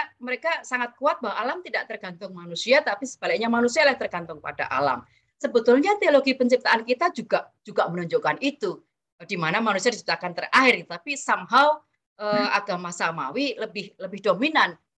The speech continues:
Speaker 1: eh, membuat manusia dominan kepada menguasai alam, seolah-olah, eh, alam yang tergantung pada kita. Saya mengutip Rosemary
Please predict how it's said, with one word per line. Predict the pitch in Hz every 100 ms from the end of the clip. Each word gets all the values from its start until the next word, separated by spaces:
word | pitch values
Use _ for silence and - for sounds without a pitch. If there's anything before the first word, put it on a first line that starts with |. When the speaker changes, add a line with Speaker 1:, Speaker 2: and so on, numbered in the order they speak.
| _
Speaker 1:
eh, | - 196
membuat | 190 180 156 185 190 190
manusia | 180 170 220 220 190 - -
dominan | 170 180 202 180
kepada | 170 165 160 156 147 - _ -
menguasai | 165 170 160 156 160
alam, | - 202 175 139
seolah-olah, | - 151 160 - 175 208 - _ _ _ _
eh, | 160
alam | - 202 196 180
yang | 156
tergantung | 160 156 147 151
pada | 143 135 139
kita. | 160 143 123 _ _
Saya | - 180 190
mengutip | 185 170 170 -
Rosemary | 180 180 180 160